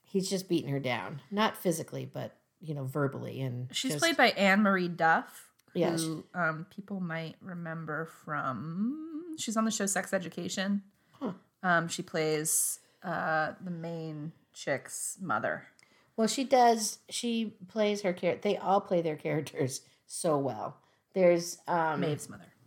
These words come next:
Speaker 1: there's the one, Becca, is, I think, the youngest, and she wants to be, um, well, she's entwined.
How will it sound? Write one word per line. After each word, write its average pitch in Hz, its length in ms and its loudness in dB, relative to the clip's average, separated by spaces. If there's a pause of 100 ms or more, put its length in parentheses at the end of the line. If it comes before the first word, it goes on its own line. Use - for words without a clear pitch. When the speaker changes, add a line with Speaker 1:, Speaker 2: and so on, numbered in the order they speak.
(580)
Speaker 1:
there's 185 260 10
the 196 140 4
one, 214 680 6 (280)
Becca, 185 580 6 (360)
is, 180 240 4
I 190 120 2
think, 196 240 -2
the 180 80 -2
youngest, 147 760 0 (520)
and 165 480 4 (420)
she 208 540 -2
wants 160 280 0
to 170 100 -6
be, 160 600 -4 (600)
um, 143 640 2 (460)
well, 147 420 2
she's 233 280 0
entwined. 170 760 2